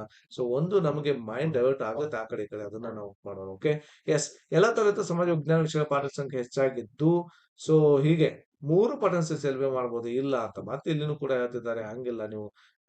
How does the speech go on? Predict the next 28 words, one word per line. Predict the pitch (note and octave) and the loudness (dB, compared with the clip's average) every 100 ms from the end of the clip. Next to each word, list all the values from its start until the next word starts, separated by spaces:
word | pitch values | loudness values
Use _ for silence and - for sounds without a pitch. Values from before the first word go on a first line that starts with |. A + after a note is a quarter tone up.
| - | -6
ಟೆನ್ | C3 C3 B2+ | -4 -4 -4
ತರ್ಟಿ | A#2+ A#2+ | -4 -6
ತ್ರೀ | A#2+ A#2 A2+ - _ _ - | -6 -8 -10 -14 _ _ -14
ಹಿಂಗ್ | B2 A#2+ | -10 -4
ಇದಾವೆ, | A#2+ B2+ D3+ C3 | -2 2 2 2
but | D3 C#3 C#3 B2 - _ | 0 0 0 -2 -6 _
ಸಪರೇಟ್ | - C3 D#3+ D#3+ | -8 0 2 4
ಆಗಿ, | D#3+ | 4
ಸಪರೇಟ್ | D3+ B2 C3+ C3+ | 2 -2 0 0
ಆಗಿ | B2 | 0
ಮಾ-, | B2 B2 A#2 A#2 _ - A#2+ | -2 -6 -8 -10 _ -16 -14
ಕೂಡಿಸಿ | A#2 E3 G3 G3+ D#3 | 0 2 2 0 0
ಮಾಡ್ಬೋದಾ | B2+ A#2 A#2 | 0 -2 -4
ಅಂತಂದ್ರೆ | A2 G#2+ A2 G#2+ B2 C#3 | -6 -8 -8 -8 -4 -2
ಇಲ್ಲ | C3+ | -2
ಸಪರೇಟ್ | B2+ G2 A2+ A2+ | -4 -6 -8 -8
ಆಗಿ | A2 | -8
ಮಾಡಿ | G#2 G#2 | -8 -10
ಅಂತ | G2 G2 | -12 -14
ಹೇಳ್ತಿದ್ದಾರೆ. | F#2+ G2+ G#2+ G#2+ - _ A#2+ | -14 -12 -10 -10 -14 _ -4
ಎರಡ್ | C#3+ | -2
ಮೂರು | D#3+ D#3+ | 0 0
ಪಾಠಗಳನ್ನ | D#3 A#2 A#2 A2+ | -2 -4 -6 -10
ಸೇರಿಸಿ | A2+ G#2+ A2+ | -8 -10 -10
ಮಾಡ್ಲಿಕ್ಕೆ | G#2 G2+ G2+ | -12 -12 -8
ಹೋಗ್ಬೇಡ್ರಿ | G2 G2 F#2+ | -8 -8 -12
ಅಂತ | F2+ F#2 | -14 -14
ಹೇಳ್ತಿದ್ದಾರೆ. | F2 F2 F2+ F2+ | -16 -16 -16 -16